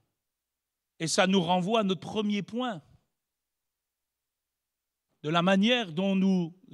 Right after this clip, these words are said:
annonçons Christ, dont nous vivons Christ. Ce terme,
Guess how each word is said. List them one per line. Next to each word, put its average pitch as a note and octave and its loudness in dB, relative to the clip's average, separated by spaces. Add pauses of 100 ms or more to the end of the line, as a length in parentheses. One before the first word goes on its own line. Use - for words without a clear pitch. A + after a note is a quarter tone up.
(100)
annonçons G3+ -2
Christ, G3 -6
dont F3 -6
nous F#3 0
vivons F#3+ -4
Christ. - -12 (480)
Ce - -4
terme, A3+ -2